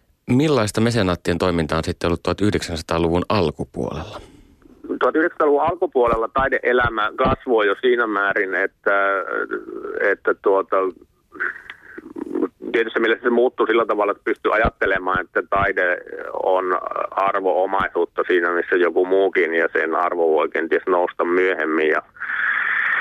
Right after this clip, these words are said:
Speaker 2: hyvä esimerkki tuhat yhdeksänsataaluvun alun suomalaisesta taidemesenaatista on taidekauppias Gösta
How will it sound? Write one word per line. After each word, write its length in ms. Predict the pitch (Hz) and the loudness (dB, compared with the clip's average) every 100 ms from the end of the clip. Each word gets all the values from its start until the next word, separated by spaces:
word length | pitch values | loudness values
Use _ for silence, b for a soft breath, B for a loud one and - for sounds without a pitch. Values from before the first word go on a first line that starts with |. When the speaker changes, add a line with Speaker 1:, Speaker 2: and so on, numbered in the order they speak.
| B B B B _ _ - | B B B B _ _ -4
Speaker 2:
hyvä 180 | 101 101 | 0 0
esimerkki 600 | 98 101 113 107 107 - | 0 -2 -2 0 -2 -2
tuhat 220 | 95 110 113 | 0 0 0
yhdeksänsataaluvun 560 | 113 - 110 104 104 | -2 0 0 2 2
alun 280 | 110 117 120 | 2 0 0
suomalaisesta 840 | - 101 92 95 98 95 - - 98 - | 0 0 2 0 0 -2 -6 -4 -4 0
taidemesenaatista 1120 | 101 98 98 98 95 98 92 92 98 - 104 | -2 0 -2 -2 0 0 0 -2 -2 -2 -2
on 140 | 95 | 0
taidekauppias 760 | 92 98 98 - 92 - 104 90 | 0 0 -2 -2 -2 0 -2 0
Gösta 400 | 107 101 - 104 | 2 2 0 -6